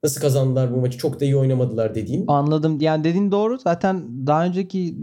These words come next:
Speaker 2: yayınlarda da sanıyorum bunu konuştuk. Yani Guardiola'nın oyunu çok kusursuz olduğu için o bir noktada kaydığı zaman bir sorun olabiliyor gerçekten. Hani belki Liverpool için bu kadar geçerli değil bu ama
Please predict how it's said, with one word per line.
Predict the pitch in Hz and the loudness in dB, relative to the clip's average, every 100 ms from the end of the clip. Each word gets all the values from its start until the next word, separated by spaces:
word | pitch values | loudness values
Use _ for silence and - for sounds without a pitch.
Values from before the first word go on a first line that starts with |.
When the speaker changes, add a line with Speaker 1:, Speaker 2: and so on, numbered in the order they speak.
| 143 | -4
Speaker 2:
yayınlarda | 143 143 147 156 165 185 | 0 2 2 2 2 0
da | |
sanıyorum | 175 - 160 151 | 0 0 2 2
bunu | 160 | 0
konuştuk. | 151 160 160 - 127 | 2 0 0 -2 0
Yani | 131 131 | 2 4
Guardiola'nın | 131 147 160 165 190 190 | 4 2 2 2 2 2
oyunu | 185 180 | 2 0
çok | 190 175 | -2 -6
kusursuz | - 180 175 - | -6 -6 -2 0
olduğu | 196 226 | 2 2
için | 233 - | -2 -4
o | 185 165 | 0 0
bir | 175 | 2
noktada | 202 190 185 180 | 2 0 0 0
kaydığı | 180 180 185 | 2 0 2
zaman | 196 185 180 175 | 2 2 2 0
bir | |
sorun | 160 160 170 | -2 0 2
olabiliyor | 160 151 156 156 | 2 2 2 2
gerçekten. | 117 107 104 - | 0 -2 -6 -2
Hani | 110 117 | 0 2
belki | 123 123 | 2 2
Liverpool | 127 131 131 | 2 2 0
için | 127 139 | -2 0
bu | 127 | 0
kadar | 135 135 127 | 2 2 2
geçerli | 131 127 135 135 | 0 2 0 0
değil | 147 156 | 0 0
bu | |
ama | 165 220 | 0 -2